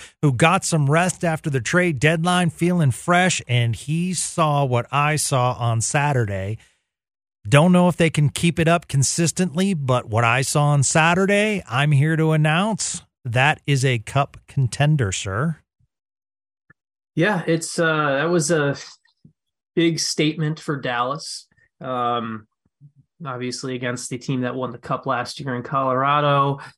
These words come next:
Speaker 2: It's, uh, the statement you want with, uh,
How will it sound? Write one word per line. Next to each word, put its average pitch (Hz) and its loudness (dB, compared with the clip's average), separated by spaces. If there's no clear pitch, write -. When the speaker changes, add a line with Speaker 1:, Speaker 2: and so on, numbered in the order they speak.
Speaker 2:
It's, 131 -6
uh, 117 -6
the - -10
statement 175 0
you 156 2
want 170 0
with, 165 -2
uh, 143 0